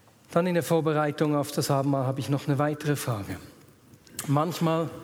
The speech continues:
sind es Dinge, die zwischen uns und Gott stehen, die zwischen uns und seiner Ruhe stehen.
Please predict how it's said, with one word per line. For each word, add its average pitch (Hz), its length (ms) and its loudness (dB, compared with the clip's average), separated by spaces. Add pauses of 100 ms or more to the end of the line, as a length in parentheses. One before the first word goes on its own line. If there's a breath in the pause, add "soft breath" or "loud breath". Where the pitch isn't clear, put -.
(720 loud breath)
sind 156 300 2
es - 560 -4 (400)
Dinge, 190 420 2 (220)
die 147 80 0
zwischen 151 400 0
uns 147 200 2
und 139 140 -2
Gott 139 220 0
stehen, 139 320 0
die 117 240 -4
zwischen 131 420 -2
uns 135 240 0
und 123 100 -2
seiner 123 340 -2
Ruhe 117 340 -2
stehen. 92 420 -8